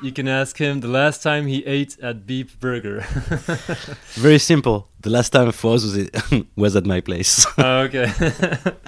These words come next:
Speaker 2: Yeah, it was
Speaker 1: Okay.
Speaker 2: pretty much the last place open by my house. So
Speaker 1: Okay.
Speaker 2: we would cruise late at night, and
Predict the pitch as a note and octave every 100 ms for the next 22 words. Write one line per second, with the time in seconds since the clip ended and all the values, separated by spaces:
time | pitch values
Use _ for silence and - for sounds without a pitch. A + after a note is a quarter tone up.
0 | - - - - - - - B2 A2+ G#2+
1 | C3 B2 G2+ G2+ G2+ G#2 - G2+ F2+ E2+
2 | G#2 G2+ F2 E2 E2 F2 D#2+ - - -
3 | F2 A#2+ G#2 G2 G2 F#2 - A2+ G#2+ F2
4 | G2 F#2 E2 F2+ G2+ - - E2 E2 E2
5 | D#2+